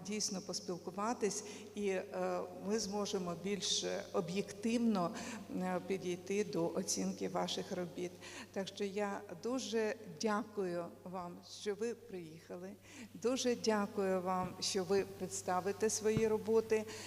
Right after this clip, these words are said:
І це дуже важливо і для вас, тому що для подальших ваших кроків в цьому житті ось такі зустрічі, вони можуть бути досить і досить, е, е, важливими, важливими.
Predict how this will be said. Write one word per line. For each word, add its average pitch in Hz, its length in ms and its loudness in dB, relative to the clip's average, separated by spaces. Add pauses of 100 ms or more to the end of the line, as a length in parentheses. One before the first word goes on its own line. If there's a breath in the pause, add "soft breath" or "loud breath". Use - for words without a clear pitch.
(180 loud breath)
І 233 140 4
це 294 340 4
дуже 240 380 4
важливо 208 520 4
і 226 200 2
для 214 240 2
вас, 214 520 0 (180)
тому 202 300 -2
що 196 380 -2 (220)
для 196 280 0 (140)
подальших 208 680 0 (120)
ваших 190 380 0 (120)
кроків 196 460 -4
в - 40 -14
цьому 190 380 -4
житті 226 560 -6 (440 loud breath)
ось 202 220 -2
такі 214 480 -2
зустрічі, 185 800 -4 (300 loud breath)
вони 208 340 0
можуть 196 400 -2
бути 180 540 -4
досить 220 640 6
і 196 80 -4
досить, 185 640 -6
е, 185 40 -4
е, 180 200 -4 (640 loud breath)
важливими, 190 880 -2 (220)
важливими. 180 640 -8